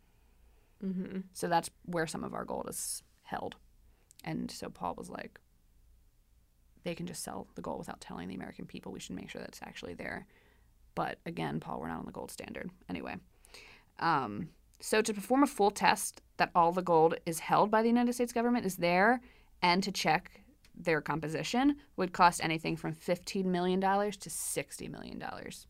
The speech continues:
Speaker 1: Just not worth it. We don't have that much gold to cover that. <laughs>
Speaker 2: Exactly. So
Speaker 1: we have to spend all our gold to make sure we have our gold.
Speaker 2: Right. So, well,
Speaker 1: That's it.
Speaker 2: that's it. That's all I got for you.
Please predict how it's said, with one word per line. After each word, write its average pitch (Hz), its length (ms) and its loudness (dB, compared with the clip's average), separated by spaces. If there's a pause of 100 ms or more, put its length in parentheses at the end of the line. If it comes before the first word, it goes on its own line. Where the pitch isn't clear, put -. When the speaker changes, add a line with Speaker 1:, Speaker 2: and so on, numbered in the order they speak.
(140)
Speaker 1:
Just 262 180 -2
not 247 140 4
worth 240 180 4
it. 196 40 2
We 180 60 0
don't 226 120 6
have 226 80 4
that 220 140 2
much 196 120 -4
gold 208 220 4
to 226 80 4
cover 233 180 4
that. - 260 8
<laughs> 320 560 4 (600)
Speaker 2:
Exactly. 247 720 8
So 262 260 2
Speaker 1:
we 262 120 4 (320)
have 233 80 -6
to 247 80 -2
spend 226 280 6
all - 120 6
our 190 120 2
gold 202 300 0
to 196 60 -8
make - 180 -6
sure 208 180 -4
we 196 120 -2
have 196 220 2
our 254 80 2
gold. 285 480 0
Speaker 2:
Right. - 300 -2 (260)
So, 175 280 0 (840)
well, 247 240 -4 (640)
Speaker 1:
That's 202 260 -10
it. 311 180 -10 (200)
Speaker 2:
that's 226 200 2
it. 349 220 2
That's 233 120 0
all 294 100 8
I 254 60 10
got 262 220 12
for - 120 -6
you. 120 200 -2